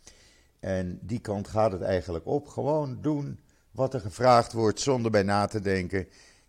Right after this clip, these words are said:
En, en anderen breng je daarmee in gevaar. En dit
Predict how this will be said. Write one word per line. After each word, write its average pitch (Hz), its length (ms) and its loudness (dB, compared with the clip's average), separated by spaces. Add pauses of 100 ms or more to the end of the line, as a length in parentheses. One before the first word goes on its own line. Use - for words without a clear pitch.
(120)
En, 101 460 0
en 101 300 -4
anderen 104 440 2
breng 98 280 4
je 90 80 0
daarmee 82 400 0
in 80 200 -6
gevaar. 135 520 -2
En 101 140 -4
dit 101 280 -8